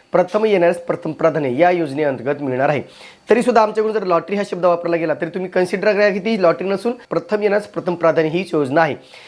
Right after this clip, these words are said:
आता या ठिकाणी सगळ्यात महत्त्वाचं मित्रांनो, तीन दिवसापूर्वी जे काही सिडकोकडून सांगितलं होतं की याची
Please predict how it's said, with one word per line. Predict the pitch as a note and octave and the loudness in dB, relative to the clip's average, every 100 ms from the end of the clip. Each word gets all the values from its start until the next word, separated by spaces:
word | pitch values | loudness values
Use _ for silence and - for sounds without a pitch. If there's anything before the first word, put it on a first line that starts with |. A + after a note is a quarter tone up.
| - | -6
आता | D#3 F3 | 2 4
या | A3+ | 6
ठिकाणी | A#3 A#3+ B3 | 4 2 0
सगळ्यात | A#3+ G#3+ A3+ | 0 -2 0
महत्त्वाचं | G#3+ G#3 G#3 G3+ | 0 0 0 -2
मित्रांनो, | G3+ G3+ G#3 | -2 0 -2
तीन | F3+ D#3 - B3 A#3+ | -4 -14 -6 -2 0
दिवसापूर्वी | A#3 F3+ G#3 G#3+ | 0 0 0 2
जे | F#3+ | 2
काही | G3+ G3+ | 2 0
सिडकोकडून | G3 D#3+ F3 F#3 | 0 0 0 0
सांगितलं | F#3 D#3 D3+ - | 0 0 0 2
होतं | E3+ D#3+ | 2 2
की | D3+ F#3+ G3+ - - - D3+ | -4 -6 -8 -12 -20 -6 2
याची | E3+ E3+ A3 A3 A3 | 2 2 -4 -2 -2